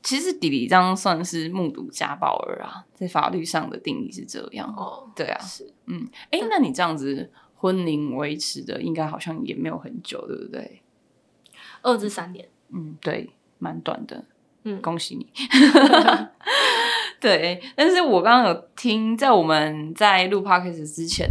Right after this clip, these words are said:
Speaker 1: 啊，我有听玉然说你最近开始跟那个前夫开始做起了友善父母这件事情，我还蛮想听你分享说这要怎么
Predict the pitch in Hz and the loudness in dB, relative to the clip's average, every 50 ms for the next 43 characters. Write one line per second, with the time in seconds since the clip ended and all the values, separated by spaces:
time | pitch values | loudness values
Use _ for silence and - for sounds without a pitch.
0 | 170 - - - - 170 170 160 160 - 180 165 170 175 165 156 127 120 151 - | 2 2 2 -4 -2 -2 -2 -2 -2 -2 -4 -4 -2 -4 -4 -4 -6 -6 -6 -6
1 | 160 156 147 156 156 151 151 147 160 180 170 175 180 175 170 185 165 170 170 - | -6 -4 -4 -4 -4 -4 -6 -4 -4 -4 -4 -4 -4 -4 -2 -2 -2 -2 -2 -6
2 | - - - 156 143 151 156 151 143 - - 80 71 64 55 62 - - - - | -6 -4 -2 -2 -2 -2 -4 -6 -6 -4 -2 -2 -2 -2 -4 -4 -6 -8 -8 -10
3 | - - - - - - - - - - 190 156 143 180 175 - 175 165 170 175 | -14 -20 -20 -20 -20 -20 -14 -8 -4 0 0 0 0 0 -4 -6 -4 -4 -4 -4
4 | 180 196 214 - _ _ _ - 196 196 180 151 117 - - - - - - - | -4 -6 -8 -12 _ _ _ -6 -4 -2 -2 -4 -4 -4 -6 -10 -12 -14 -16 -18
5 | _ _ - - 240 170 160 - - - - 87 - - 104 - - - - 175 | _ _ -4 -2 -2 -2 -2 -2 -6 -8 -6 -6 -6 -6 -6 -6 -8 -8 -8 -8
6 | 175 175 175 - 170 - - - - - - - - - 92 - - - - - | -8 -8 -10 -10 -10 -10 -10 -12 -14 -12 -12 -12 -12 -12 -12 -12 -12 -14 -14 -14
7 | - - - - - 214 - _ - - - _ _ _ - 247 - - 240 226 | -14 -14 -14 -14 -16 -18 -20 _ -20 -20 -20 _ _ _ -6 -4 -2 -2 0 2
8 | 226 226 220 220 240 277 269 - 233 175 - 180 180 214 220 208 160 131 - - | 2 4 4 4 4 2 0 0 0 0 0 -2 -4 -4 -2 -2 -2 -4 -4 -4
9 | 165 170 175 175 165 131 - - - 156 160 160 - 214 208 202 196 - - - | -4 -4 -4 -4 -6 -6 -6 -6 -4 -4 -4 -4 -2 -2 -2 0 0 0 0 -2
10 | - - - | -2 -4 -12